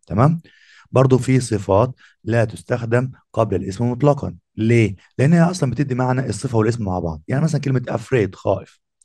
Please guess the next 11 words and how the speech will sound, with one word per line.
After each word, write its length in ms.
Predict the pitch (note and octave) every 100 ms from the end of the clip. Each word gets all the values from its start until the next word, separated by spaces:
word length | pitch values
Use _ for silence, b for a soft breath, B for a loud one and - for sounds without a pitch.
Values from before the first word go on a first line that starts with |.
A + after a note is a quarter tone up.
| b b b
يعني 140 | A2
لو 60 | A2+
بتكلم 260 | A2+ C#3+ C3
على 120 | A2+
ولد 220 | B2 B2+
خائف، 300 | - B2+ C3 b b b -
إيه، 120 | A2
ما 120 | A2+
أقولش 240 | A#2+ C#3 -
afraid 280 | A#2+ C#3
boy، 340 | B2 C3+ A#2+